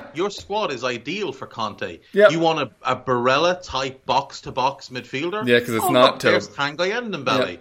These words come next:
Speaker 2: Yeah, yeah.
Speaker 1: Oh, there's Giovanni Lo Celso, who could play the Eriksen role.
Speaker 2: Yep, as could Dele
Speaker 1: The
Speaker 2: Alli.
Speaker 1: perfect Toby in the middle of a back three, that extends his career.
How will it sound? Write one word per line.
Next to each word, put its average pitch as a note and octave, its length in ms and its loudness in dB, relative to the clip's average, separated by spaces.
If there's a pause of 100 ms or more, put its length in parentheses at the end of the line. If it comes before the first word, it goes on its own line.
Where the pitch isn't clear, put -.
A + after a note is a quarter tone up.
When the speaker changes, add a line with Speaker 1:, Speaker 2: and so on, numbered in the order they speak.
(120)
Speaker 2:
Yeah, B2+ 80 -8
yeah. C3 160 -2
Speaker 1:
Oh, C3 60 0
there's - 300 -4
Giovanni B2 540 -4
Lo C#3+ 80 -8
Celso, A3 540 -2
who B2 100 -2
could C3 180 -10
play B2 200 -2
the C#3+ 160 -6
Eriksen G3 560 -4
role. F2+ 400 -6
Speaker 2:
Yep, - 560 -4
as C3+ 160 4
could D3 180 2
Dele C#3 240 4
Speaker 1:
The C3+ 60 4
Speaker 2:
Alli. D3+ 300 6
Speaker 1:
perfect - 180 -14 (320)
Toby G#3 440 -4
in F#3 120 -8
the F3+ 80 -4
middle F#3 260 -4
of F#3 80 -6
a F3+ 60 2
back F3 340 2
three, G#3 400 -4 (260)
that C3+ 140 -2
extends B2 580 -6
his A#2+ 200 -12
career. D3+ 500 -4